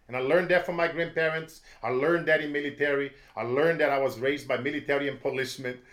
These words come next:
I went to lots of programs with Tony Robbins and the best people in the world. I spent millions in personal development.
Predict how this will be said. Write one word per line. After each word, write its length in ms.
I 140
went 220
to 100
lots 400
of 180
programs 540
with 240
Tony 220
Robbins 420
and 140
the 80
best 380
people 240
in 60
the 80
world. 340
I 120
spent 520
millions 460
in 120
personal 400
development. 560